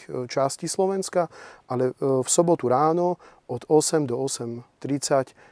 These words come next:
sa stretnú vlastne svoja diecéza na jednom mieste, kde budú mať spoločnú rannú modlitbu.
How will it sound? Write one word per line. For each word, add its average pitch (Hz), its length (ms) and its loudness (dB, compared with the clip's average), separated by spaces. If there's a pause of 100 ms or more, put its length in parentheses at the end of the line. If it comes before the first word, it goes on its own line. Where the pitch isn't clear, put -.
(120)
sa 120 480 -4
stretnú 135 720 -2 (160)
vlastne 131 480 -6 (160)
svoja 147 400 6
diecéza 131 480 -2
na 151 160 4
jednom 175 240 2
mieste, 147 560 -2 (320)
kde 131 160 -2
budú 131 240 -2
mať 123 160 -4
spoločnú 135 400 0
rannú 123 320 -2
modlitbu. 123 560 -6